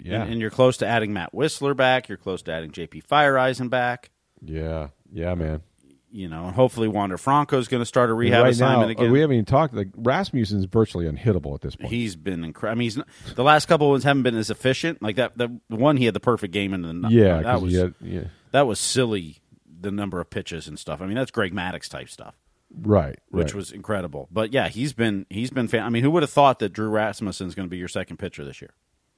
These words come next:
Speaker 2: Yeah. And dominant. Not
Speaker 1: Mm-hmm.
Speaker 2: just your se-, but dominant
Speaker 1: Mm-hmm.
Speaker 2: second pitcher. Like, just, like,
Speaker 1: Jeffrey Springs has
Speaker 2: unhittable
Speaker 1: been
Speaker 2: stuff.
Speaker 1: fantastic. Now,
Speaker 2: Jeffrey Springs has been great.
Speaker 1: now
Speaker 2: He had the
Speaker 1: Saturday,
Speaker 2: one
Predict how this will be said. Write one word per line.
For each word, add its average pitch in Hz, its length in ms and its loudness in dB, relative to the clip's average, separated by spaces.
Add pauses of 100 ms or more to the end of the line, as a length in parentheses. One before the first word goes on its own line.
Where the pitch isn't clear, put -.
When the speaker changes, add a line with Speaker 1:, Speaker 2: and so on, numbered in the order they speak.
(280)
Speaker 2:
Yeah. 135 340 2 (680)
And 101 220 0
dominant. 101 580 4
Not 107 200 0
Speaker 1:
Mm-hmm. 113 60 -2
Speaker 2:
just 147 180 -2
your 120 60 -2
se-, 123 120 -4
but 101 260 -6 (120)
dominant 90 480 0
Speaker 1:
Mm-hmm. - 120 -14
Speaker 2:
second 71 200 -14
pitcher. 76 160 -12
Like, 78 200 -6
just, 85 300 -6
like, 90 220 -6
Speaker 1:
Jeffrey 147 360 4
Springs 110 380 4
has 110 100 4
Speaker 2:
unhittable 90 80 -6
Speaker 1:
been 110 100 0
Speaker 2:
stuff. 98 100 -8
Speaker 1:
fantastic. 92 520 -6
Now, 117 260 0 (180)
Speaker 2:
Jeffrey 127 360 0
Springs 165 280 -4
has 160 100 -4
been 165 160 -2
great. 170 360 -2
Speaker 1:
now 117 60 2
Speaker 2:
He - 40 4
had 131 60 2
the 131 60 4
Speaker 1:
Saturday, 147 380 8
Speaker 2:
one 139 80 8